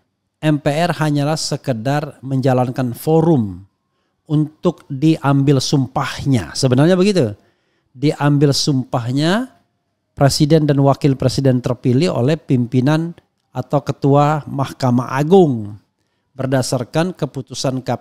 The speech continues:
P U. Gitu ya. Jadi kata Pak Jimli sebagai seorang ahli hukum tata negara, memang pasca amandemen itu M P R tidak pernah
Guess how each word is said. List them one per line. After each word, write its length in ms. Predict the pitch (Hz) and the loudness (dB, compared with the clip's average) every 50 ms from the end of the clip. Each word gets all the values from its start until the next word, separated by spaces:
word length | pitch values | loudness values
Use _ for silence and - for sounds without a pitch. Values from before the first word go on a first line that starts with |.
| _ | _
P 20 | - 127 113 - - _ - | -6 -8 -8 -8 -12 _ -20
U. 320 | 110 104 95 92 76 _ _ _ _ _ _ _ _ _ _ _ _ | -20 -20 -20 -20 _ _ _ _ _ _ _ _ _ _ _ _ _
Gitu 640 | _ 104 110 135 151 156 151 147 123 - _ - 120 107 104 | _ -6 0 2 4 4 4 4 2 -2 _ -6 -4 -2 0
ya. 320 | 113 123 139 170 226 240 - _ _ _ _ _ _ _ _ _ _ _ _ | 2 2 2 2 0 -2 -8 _ _ _ _ _ _ _ _ _ _ _ _
Jadi 160 | - 107 117 | -14 -8 -4
kata 400 | 120 127 123 - - 127 120 120 | -2 -2 -2 0 0 -2 -2 -2
Pak 160 | - 120 110 | -4 -6 -6
Jimli 400 | 113 101 123 117 120 131 151 165 | -2 0 0 2 4 4 2 2
sebagai 240 | 156 - 131 123 123 | 2 0 0 0 0
seorang 240 | - 139 123 117 123 | 0 -2 -2 -2 0
ahli 160 | 123 120 123 | 0 0 0
hukum 160 | 123 - 120 | 0 -2 -4
tata 240 | 113 123 113 120 113 | -4 -4 -4 -4 -4
negara, 640 | 110 107 98 95 90 92 110 113 131 151 175 214 226 214 _ _ _ _ _ _ _ _ _ | -4 -4 -6 -8 -8 -6 -4 -2 0 0 -2 -2 -6 -10 _ _ _ _ _ _ _ _ _
memang 560 | - 120 120 123 139 156 175 190 185 180 - - - - - - | -2 0 2 4 4 2 2 0 -4 -8 -12 -14 -18 -10 -4 -2
pasca 480 | 143 131 - - - - 156 139 127 | -2 -2 -2 -4 0 2 2 2 2
amandemen 800 | 131 131 127 127 123 113 113 104 107 117 127 143 170 196 208 214 208 _ _ _ _ _ _ _ _ _ - - - - _ _ _ - | 2 2 2 2 2 2 0 0 0 0 0 0 -2 -4 -8 -14 -18 _ _ _ _ _ _ _ _ _ -20 -20 -20 -20 _ _ _ -6
itu 320 | 143 139 - - - 185 190 - - | -6 -6 -4 -2 -2 -2 0 0 2
M 160 | 156 151 143 135 | 2 2 2 2
P 80 | - | 0
R 320 | 143 - 160 165 170 165 - | 0 2 2 0 0 0 0
tidak 320 | - 165 147 147 131 135 | 0 2 2 0 0 -2
pernah 560 | - 139 131 135 139 151 160 170 175 175 165 | -4 -2 0 0 0 0 0 0 -2 -4 -6